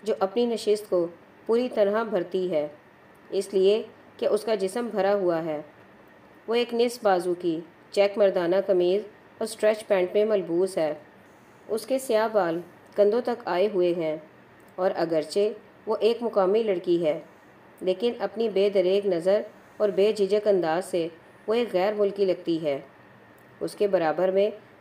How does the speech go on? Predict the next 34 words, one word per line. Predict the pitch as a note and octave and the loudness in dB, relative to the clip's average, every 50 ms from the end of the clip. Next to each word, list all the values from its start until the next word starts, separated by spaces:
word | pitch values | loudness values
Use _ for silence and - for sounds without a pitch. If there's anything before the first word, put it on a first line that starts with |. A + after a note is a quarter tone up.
| - | 0
नौजवान | G3+ G#3+ A3+ G#3+ G#3+ G3+ F3+ E3+ E3+ G3 A3 G#3+ | 0 2 2 4 4 4 4 4 2 0 0 0
है, | G3+ E3 D3+ D#3+ F3+ - - - - - - - - - - | 0 -2 -2 -2 -6 -10 -20 -20 -20 -20 -20 -20 -20 -8 -6
वो | A3+ | -6
करीबन | A#3 A#3 A#3+ G#3+ G3+ G3+ F#3 G3+ A3 A#3+ B3+ - - - - - - | -4 -2 0 2 2 4 4 2 2 2 -2 -8 -12 -20 -20 -10 -10
उसका | A#3 A3 - C4+ B3+ | -10 -4 -2 -2 -2
हम | A#3 A#3+ A#3+ B3+ | 0 -2 -4 -2
शक्ल | B3 - A3 G#3 - F#3+ F3+ | -2 -2 -2 0 2 0 0
है | F#3 F3 D#3 D3+ E3 - - - - - - - - - - - | 0 -2 -4 -4 -6 -10 -16 -20 -20 -20 -20 -20 -20 -20 -10 0
और | F#3 G3+ G3 | 2 4 4
उसका | G3 F#3+ G3 - A3 A3 | 4 2 2 0 0 2
रंग | G3 F#3+ F#3+ G3+ G#3 | 4 4 4 4 4
ढंग | G3+ G3 F#3 F3+ F3+ | 2 2 0 0 0
भी | G#3 A#3+ A#3 | 0 0 0
वैसा | F#3+ E3 D3 D#3 - G#3 | 2 0 0 0 0 0
ही | G#3+ A3 A3 G#3+ G3 | 0 0 0 0 0
है। | F3+ E3 D#3 E3 - - - - - - - - - - - | 0 0 0 -4 -8 -16 -20 -20 -20 -20 -20 -20 -20 -4 0
लड़की | F3+ F3+ F3+ F3+ A#3 A#3+ A3 | 0 0 0 -2 -6 -6 -2
के | A#3 A3 | -2 -2
गाल | G3 F3+ F3 E3 F3 F#3+ | 0 0 0 0 -2 0
पर | F#3+ G3+ G3 G#3+ A3 G#3+ - - - - - - | 0 0 0 0 0 -4 -14 -20 -20 -14 -6 -4
एक | A#3 A#3 A3 | -4 -4 2
ज़ख्म | G3 G#3+ - - A#3+ B3 | 2 0 2 2 -6 -4
का | A#3 A#3+ A3+ | -4 -4 -4
निशान | A#3 A3+ - G3+ F#3 G3+ A3+ | -4 -4 -2 0 0 0 0
दिखाई | A3 G#3 - - F3+ F#3+ G#3+ | -2 -6 -4 -2 0 0 2
देता | G3+ F#3+ F3 - E3 | 2 0 -2 -2 -6
है, | E3 E3 D#3+ D3+ D3+ E3+ - - - - - - - - - - - | -6 -4 -6 -8 -8 -10 -14 -20 -20 -20 -20 -20 -20 -20 -20 -20 -4
जो | F3+ F#3+ G#3 | 0 2 2
एक | G#3 G#3 G#3+ G#3+ G#3+ | 4 2 2 0 -2
सीधी | - G#3 F#3+ F3 G#3 A3+ | -4 -4 -2 -2 -2 -2
लकीर | G#3+ G3+ G#3 G3 G3 G#3 G#3 | -2 -2 -2 -2 -2 -2 -2
की | G3+ A#3+ A#3 | -4 -8 -8
सूरत | A#3 - F#3+ F3 F3 E3 E3+ - | -4 -2 0 0 0 -2 -2 -6
है। | D#3 D#3 E3 | -8 -8 -8